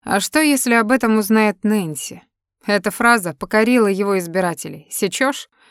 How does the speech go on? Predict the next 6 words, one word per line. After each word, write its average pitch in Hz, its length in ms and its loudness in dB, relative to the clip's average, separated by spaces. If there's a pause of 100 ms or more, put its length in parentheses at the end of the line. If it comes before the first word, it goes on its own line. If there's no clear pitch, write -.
(280)
Одна 208 340 4
единственная 233 880 4
гребаная 202 580 2
фраза. 156 480 -6 (340)
Так, 165 280 -6
ладно. 160 400 -4